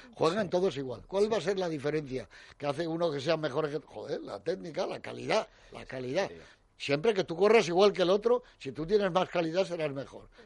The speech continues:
Speaker 1: Entonces, eso cuando dice, "Voy a jugar con el tridente". No, es verdad, no había tres delanteros ese día.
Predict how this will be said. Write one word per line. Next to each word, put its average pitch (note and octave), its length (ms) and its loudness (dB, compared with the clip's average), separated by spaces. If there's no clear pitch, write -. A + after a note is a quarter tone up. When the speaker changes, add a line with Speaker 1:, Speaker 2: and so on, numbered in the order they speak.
Speaker 1:
Entonces, C#3+ 360 -6
eso C#3 220 -4
cuando D3+ 260 0
dice, D#3 260 -2
"Voy D3+ 120 0
a E3+ 60 2
jugar G3+ 200 2
con G3+ 140 6
el D3+ 80 0
tridente". C#3 560 -4
No, A2+ 160 -12
es A#2+ 60 -4
verdad, C3 340 -6
no G2+ 140 -18
había A#2 220 -10
tres B2 240 -8
delanteros A2 540 -14
ese F#2+ 220 -18
día. C#3+ 200 -14